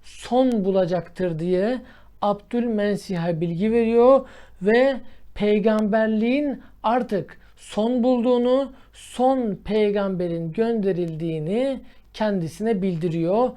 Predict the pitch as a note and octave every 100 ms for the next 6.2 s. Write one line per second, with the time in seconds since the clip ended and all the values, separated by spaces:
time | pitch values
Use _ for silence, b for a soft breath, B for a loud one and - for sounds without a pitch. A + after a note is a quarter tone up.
0 | B B - G#3 - G#3 G#3 G#3 A#3+ B3+
1 | A3 G#3+ G3 E3+ E3+ A#3+ A3+ G3+ D#3+ E3
2 | - F3+ A3+ A3+ B B - G3+ A3+ E3+
3 | E3 G#3 A#3 F3 D#3 F#3+ F3+ D#3 C3 A#2
4 | G2+ - - - - - - - - -
5 | - b b b b b b - C4 C4+
6 | F#3+